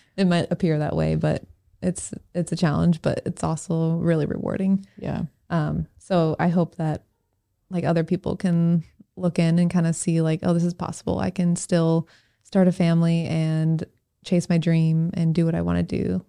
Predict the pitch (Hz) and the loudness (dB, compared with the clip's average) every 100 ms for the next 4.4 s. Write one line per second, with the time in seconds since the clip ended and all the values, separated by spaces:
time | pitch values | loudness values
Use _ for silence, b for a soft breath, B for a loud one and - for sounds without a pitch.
0 | 180 165 165 165 175 170 165 170 - 175 | -10 -6 -4 -2 -2 -2 0 -2 -2 -2
1 | 165 165 190 190 185 - 202 196 196 - | -2 -2 0 -2 0 2 4 6 4 -2
2 | _ _ _ _ _ - 165 156 156 156 | _ _ _ _ _ -2 2 2 2 0
3 | 175 170 170 - 175 - 170 175 170 170 | 0 2 0 2 2 4 0 2 2 4
4 | 175 202 208 | 4 2 0